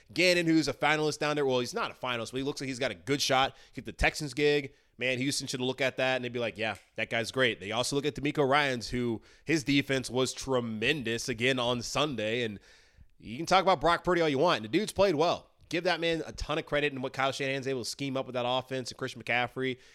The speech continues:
and Brandon Ayuk and Deebo Samuel, George Kittle. Like, <laughs> those guys got some freaking monsters out there in San Fran. But De-, DeMeco Ryans' defense is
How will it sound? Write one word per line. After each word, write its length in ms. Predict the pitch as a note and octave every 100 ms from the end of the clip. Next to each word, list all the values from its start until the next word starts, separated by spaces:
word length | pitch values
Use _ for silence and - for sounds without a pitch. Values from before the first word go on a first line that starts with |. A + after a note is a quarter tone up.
| -
and 320 | A2+ A2+ G#2+
Brandon 300 | F#2 B2+ A2+
Ayuk 420 | A#2 B2+ B2+ B2 A2+ G#2+
and 120 | G2
Deebo 260 | B2+ C3+ A#2+
Samuel, 440 | - C3 B2 A#2+
George 280 | A#2+ B2+ A#2+
Kittle. 220 | C3 B2
Like, 160 | A2+ -
<laughs> 0 |
those 300 | C3+ - -
guys 340 | A#2+ F#2 - - _
got 180 | G#3+ F3
some 200 | C#3+ A#2+
freaking 340 | F#3 F3+ A#2+
monsters 560 | G2+ B2 D3+ D3 C#3 A#2+
out 240 | A#2+ A#2+
there 260 | A#2+ A2+ G#2 - - -
in 100 | C3
San 340 | C3+ - D3 C3
Fran. 360 | C#3 C3+ B2 - - -
But 200 | G#2 -
De-, 200 | C#3 D3
DeMeco 440 | A2+ A#2 D3+ C3+
Ryans' 400 | A#2+ B2+ G#2+ F#2+
defense 460 | D#2+ B2 B2+ B2+
is 100 | A2